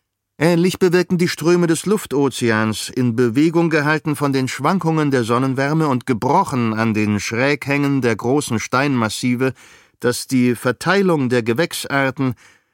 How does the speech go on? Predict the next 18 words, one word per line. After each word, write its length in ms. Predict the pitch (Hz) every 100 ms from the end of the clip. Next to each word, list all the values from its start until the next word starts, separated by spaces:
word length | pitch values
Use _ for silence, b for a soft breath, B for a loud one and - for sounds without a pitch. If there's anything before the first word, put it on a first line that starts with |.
| b -
nicht 460 | 160 175 - - -
den 420 | 117 139 131 127
Breitengraden, 880 | 127 127 143 170 156 139 139 147 147
sondern 640 | 120 156 180 170 165 160 - _ _ -
isothermisch 920 | 127 147 - 170 190 190 175 - -
geschwungenen 640 | 156 - 151 156 151 139
Linien 460 | 151 175 127 104
folge. 420 | 90 101 90 76 - _ _ _ _ _ _ _ _ _ _ -
Dieses 460 | 131 120 123 -
System 460 | 135 - - 196 175
der 120 | 151
Ströme 560 | - - 143 147 139 113 _ _ _ _ _ _
verbinde 480 | - 123 202 208 180
die 220 | 135 139
Erdteile 640 | 139 139 - - 131 131 127
zur 340 | - 139 117
wirkenden 600 | 151 175 - 151 139 127
Einheit. 640 | 110 104 87 80 - -